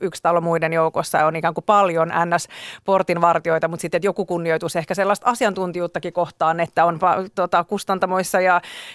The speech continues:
kriitikkokunnassa ja ki-, kirjastoissa joka puolella valtavasti ihmisiä, jotka ovat lukeneet valtavasti ja tuntee kirjallisuutta, että ikään kuin sellaisellakin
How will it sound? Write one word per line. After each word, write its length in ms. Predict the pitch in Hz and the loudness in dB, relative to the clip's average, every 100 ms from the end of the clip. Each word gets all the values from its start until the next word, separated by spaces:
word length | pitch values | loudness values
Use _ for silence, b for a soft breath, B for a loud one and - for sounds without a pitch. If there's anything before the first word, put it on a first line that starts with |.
| - | -8
kriitikkokunnassa 1000 | 202 208 196 180 190 190 185 180 - 185 | -2 0 0 -2 -2 -2 -2 -4 0 0
ja 320 | 185 180 185 202 196 | 4 4 2 -2 -10
ki-, 100 | 196 | -8
kirjastoissa 520 | 202 185 175 180 180 | -4 -2 0 -2 0
joka 160 | 175 185 | 0 0
puolella 300 | 180 175 175 | 2 2 4
valtavasti 540 | 190 185 170 170 180 - | 2 2 0 -2 -4 -4
ihmisiä, 360 | 175 170 165 | -6 -2 0
jotka 300 | 170 - 165 | 0 2 0
ovat 300 | - 175 170 | 2 0 0
lukeneet 440 | 220 196 190 175 160 | 0 2 2 2 4
valtavasti 420 | 175 175 180 - | 2 4 0 0
ja 40 | |
tuntee 360 | 175 214 190 170 | 0 0 2 0
kirjallisuutta, 760 | 165 165 160 165 175 160 - 135 | 0 0 2 0 -2 -2 2 0
että 120 | 160 | 0
ikään 200 | 165 165 | -4 -4
kuin 100 | 165 | -2
sellaisellakin 760 | 190 170 160 156 156 170 160 | -2 0 0 -2 -2 -2 -6